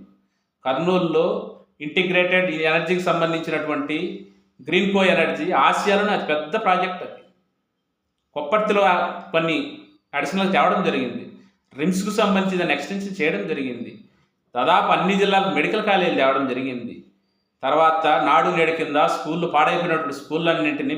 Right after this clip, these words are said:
బ్రహ్మాండంగా తయారు చేసి ప్రభుత్వ స్కూళ్ళు ముద్దు అనే విధంగా, ప్రైవేట్ స్కూల్ వద్దు, ప్రభుత్వ స్కూల్ ముద్దు అనే విధంగా చేసి, కావాల్సిన మౌకుల-, మౌలిక సదుపాయాలు కల్పించడమే కాకుండా, సీబీఎస్ సిలబస్, ఐబీ కరిక్యులము, టోఫెల్ లాంటి వాటికి ఎన్ని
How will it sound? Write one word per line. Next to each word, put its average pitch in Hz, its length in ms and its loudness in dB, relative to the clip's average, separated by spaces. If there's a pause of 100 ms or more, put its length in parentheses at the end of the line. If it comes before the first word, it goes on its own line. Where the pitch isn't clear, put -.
బ్రహ్మాండంగా 143 680 0
తయారు 143 320 2
చేసి 135 260 -6 (600)
ప్రభుత్వ 175 380 0
స్కూళ్ళు 165 400 -4 (160)
ముద్దు 143 280 -2
అనే 165 120 4 (120)
విధంగా, 156 360 2 (420)
ప్రైవేట్ 185 300 0
స్కూల్ 175 300 -2
వద్దు, 156 220 0 (100)
ప్రభుత్వ 175 340 0
స్కూల్ 170 240 -4
ముద్దు 151 240 -4
అనే 170 160 2
విధంగా 170 320 -2
చేసి, 156 320 -2 (460)
కావాల్సిన 151 420 4
మౌకుల-, 156 340 -2 (140)
మౌలిక 175 400 2
సదుపాయాలు 156 400 0
కల్పించడమే 151 500 -4 (100)
కాకుండా, 131 400 -4 (680)
సీబీఎస్ 160 500 0
సిలబస్, 131 480 -4 (240)
ఐబీ 156 300 0 (160)
కరిక్యులము, 123 580 -4 (180)
టోఫెల్ 156 440 2
లాంటి 139 280 0
వాటికి 123 400 -4 (600)
ఎన్ని 190 220 2